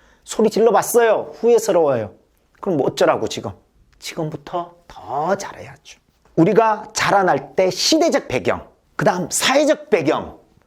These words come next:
우리가 그 배경이 어떻게 후진사에서 지금까지 올라온 거죠. 그래도요, 옛날에 비해서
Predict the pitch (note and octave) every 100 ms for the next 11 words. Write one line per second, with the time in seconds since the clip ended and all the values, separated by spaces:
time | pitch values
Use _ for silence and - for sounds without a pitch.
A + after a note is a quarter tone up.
0 | _ - - D#3+ D#3 D#3+ - - - B2+
1 | C3+ C#3+ D3 D3 D3+ _ - - - B2
2 | - F#3 E3 D#3+ C3+ A#2+ A#2 C#3+ - B2+
3 | A#2+ B2 - C#3 C3+ G#2+ G2+ A#2 - -
4 | _ _ _ _ _ - _ - C3 A2+
5 | G#2 C#3 G2+ E2+ _ _ - - _ C3
6 | D#3 A3 G#3+ G3 F3+ - C3 A#2+ A#2 E3+
7 | F3